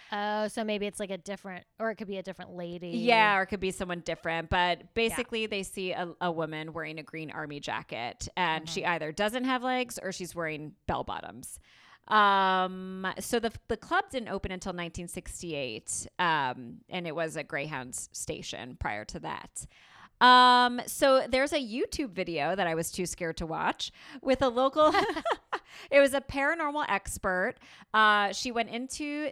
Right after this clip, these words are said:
Speaker 2: the, um, oh, I'm so sorry. No, a YouTube video with a local paranormal radio host. I'm like, "What radio station is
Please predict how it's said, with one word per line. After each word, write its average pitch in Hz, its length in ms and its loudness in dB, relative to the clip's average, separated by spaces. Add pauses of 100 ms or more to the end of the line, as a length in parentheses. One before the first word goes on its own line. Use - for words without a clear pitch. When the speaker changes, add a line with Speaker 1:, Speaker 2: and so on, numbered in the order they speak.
Speaker 2:
the, 214 560 -6
um, 165 720 0 (760)
oh, 320 160 10
I'm 320 120 0
so 311 140 -4
sorry. 196 340 -2
No, 160 260 -8 (420)
a 240 60 0
YouTube 277 380 -4
video 233 260 -2
with 214 140 -6
a 220 40 -6
local 214 320 -6
paranormal 190 800 -4
radio 170 680 0
host. 113 600 -6 (100)
I'm 220 100 2
like, 214 240 -4
"What 269 240 2
radio 508 240 4
station 320 420 -2
is 214 160 2